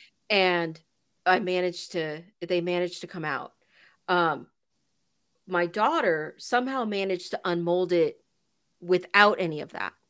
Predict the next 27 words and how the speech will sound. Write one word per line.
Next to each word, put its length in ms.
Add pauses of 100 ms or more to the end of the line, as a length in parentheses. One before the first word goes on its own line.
(600)
She, 600 (300)
she's 220
like, 180
"Mom, 340
you 120
just 240
kinda, 260
like, 300 (760)
like, 240 (640)
s-, 440 (220)
twirl 440
it." 200
Like, 140
she 140
just, 340
like, 240
sort 240
of 220 (400)
put 160
it 80
on 140
her 100
sides 880 (300)
and, 200
like, 140
kind 220
of 160